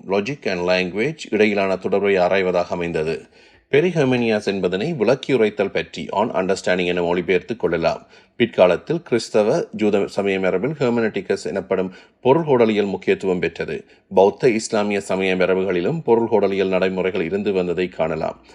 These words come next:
பௌத்த, இஸ்லாமிய மரபுகளில் சமய பணிவுகளில் கூறப்பட்ட உண்மைகளை சரியான முறையில் விளக்கி பொருள் கொள்ளுதல் பற்றிய சர்ச்சைகளும் விவாதங்களும் இடம்பெற்றுள்ளன. இவ்விவாதங்கள் பொருள்கோடலியல் விவாதங்களே ஆகும்,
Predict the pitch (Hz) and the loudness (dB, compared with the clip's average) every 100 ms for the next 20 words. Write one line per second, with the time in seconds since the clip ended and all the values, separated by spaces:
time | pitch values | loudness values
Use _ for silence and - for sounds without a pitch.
0 | - _ - 98 127 - 175 180 110 - | -20 _ 2 4 4 0 -4 -2 -4 0
1 | 107 107 98 98 98 95 127 170 107 101 | 0 0 0 0 0 -2 -2 -4 -4 -2
2 | 104 98 95 104 104 98 92 95 95 92 | -2 -2 -2 0 0 0 -2 -4 -2 -2
3 | 92 - - 98 98 90 92 135 - 104 | -4 -4 -4 -4 -4 -2 -2 -2 0 0
4 | 120 113 110 104 101 98 90 95 - 92 | 2 2 0 0 0 -2 0 -2 -2 -10
5 | - 110 135 120 90 87 127 127 101 104 | -2 0 2 0 2 2 0 -2 -2 -2
6 | 95 107 107 - 127 90 135 127 95 120 | 0 0 0 0 0 0 -4 -2 2 4
7 | 139 113 98 113 95 98 85 - 85 78 | 4 2 0 0 0 -2 -4 -4 -4 -4
8 | 71 - - - - 110 107 107 110 101 | -8 -14 -20 -14 -6 -2 4 6 4 2
9 | 95 - - 120 123 117 110 107 107 107 | -4 -4 -4 -4 -2 0 0 0 -2 0
10 | 101 101 98 95 101 95 85 82 90 - | 0 0 -2 -2 0 2 2 -2 -6 -10